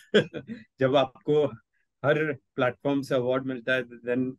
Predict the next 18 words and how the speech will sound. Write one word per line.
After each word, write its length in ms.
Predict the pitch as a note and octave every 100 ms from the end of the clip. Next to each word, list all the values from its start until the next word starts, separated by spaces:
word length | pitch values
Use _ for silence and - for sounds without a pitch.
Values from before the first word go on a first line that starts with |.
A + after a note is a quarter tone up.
| _ _ _ _
लगता 280 | A#2+ A#2+ -
है 100 | C#3
कि 120 | A#2
भैया, 320 | C3+ B2+ B2+ C3+
जो 180 | C3
मेहनत 500 | B2+ A#2+ B2 C#3 -
और, 180 | C3 C3
अ, 500 | B2 A#2+ A#2+ A#2+ A#2 A#2 A#2 A#2 _ _ _ _ A2
लगन 300 | A#2 C3 C#3 - -
से 160 | -
हम 160 | B2+ B2+
लोग 200 | B2+ A#2+
ने 160 | B2+
ये 60 | B2
पिक्चर 400 | A2+ A2+ - B2+
बनाई 320 | A#2 A2+ A#2
हुई 240 | B2+ B2+ G#2
है, 140 | G#2+